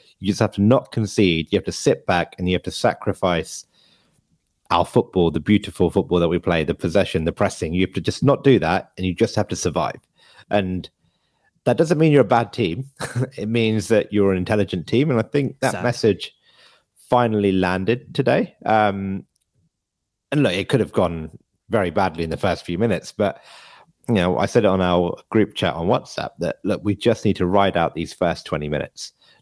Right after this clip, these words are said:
Speaker 1: We don't need to create chances. We don't need to do anything. We just need to not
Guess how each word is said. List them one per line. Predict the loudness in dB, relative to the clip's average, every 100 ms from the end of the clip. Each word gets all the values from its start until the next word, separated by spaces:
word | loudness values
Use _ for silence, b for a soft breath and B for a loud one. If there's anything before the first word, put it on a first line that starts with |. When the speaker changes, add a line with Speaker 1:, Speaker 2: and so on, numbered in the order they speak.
| _ _
Speaker 1:
We | 2
don't | 2
need | 2
to |
create | 2 4 4 2
chances. | 0 0 0 0 -2 -2
We | 0
don't | 2 2
need | 0
to | 0
do | 0 0
anything. | -2 -4 -4 -4 B B B B _ _ _ _
We | -4
just | 2 0 0
need | -4
to | -2
not | 2 2 0